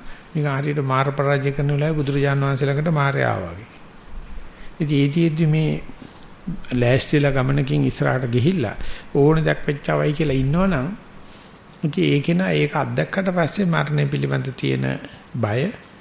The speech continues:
අනිශ්චිතතාවය පිළිබඳ තියෙන බයට පෙරහුරුවක් ලැබෙනවා. ඉතින් මේකට සාහසික ගතියක් තියෙනවා.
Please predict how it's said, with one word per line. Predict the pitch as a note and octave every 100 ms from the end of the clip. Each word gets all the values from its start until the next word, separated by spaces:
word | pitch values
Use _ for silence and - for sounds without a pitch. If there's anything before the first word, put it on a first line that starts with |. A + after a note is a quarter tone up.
| - - - -
අනිශ්චිතතාවය | - B2+ - - C3+ C#3 C3+ C#3
පිළිබඳ | C3+ C#3 C#3 C#3
තියෙන | - D3 C3+ B2
බයට | A2+ B2+ C#3+ G#3+ A#3
පෙරහුරුවක් | E3+ E3+ D3+ D#3+ F3 -
ලැබෙනවා. | - - - - - - - - - - - -
ඉතින් | C#3 C3+
මේකට | C3+ C3+ D#3+ E3+ C4 - - - - -
සාහසික | - D3 D3+ C#3 D#3 F#3
ගතියක් | F3+ E3+ C#3+ E3 E3
තියෙනවා. | - F#2+ G2 -